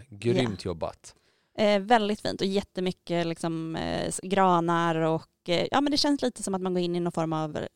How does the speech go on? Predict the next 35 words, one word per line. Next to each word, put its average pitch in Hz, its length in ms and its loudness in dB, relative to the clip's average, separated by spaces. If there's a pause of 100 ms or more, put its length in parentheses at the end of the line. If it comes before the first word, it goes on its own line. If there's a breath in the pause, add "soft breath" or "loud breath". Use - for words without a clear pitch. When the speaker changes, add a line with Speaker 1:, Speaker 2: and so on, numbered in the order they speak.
(140)
Speaker 2:
tomtens 165 400 -6
verkstad. - 300 -4 (640 loud breath)
Speaker 1:
Och 143 100 -4
med 139 120 2
detta 110 240 -2
sagt 156 260 -2
så 170 80 -6
tänkte 143 220 -2
jag 120 60 -2
säga, 92 400 -2 (120)
det 110 180 -6
är 113 40 0
ju 101 140 -2
perfekt - 520 -6
tillfälle 90 380 -4
då 78 240 -8
för - 160 -8
att 87 100 -4
sitta 85 200 -10
hemma 92 200 -8
och 82 60 -10
spela 87 160 -8
brädspel 110 520 -2
när 90 100 -8
det 87 60 -6
är 87 40 -6
kallt 82 360 -6
och 101 60 -10
kyligt - 340 -8
ute. 82 360 -14
Och - 140 -10
titta - 240 -6
på 113 280 -6
när 92 100 -8
snön 87 380 -10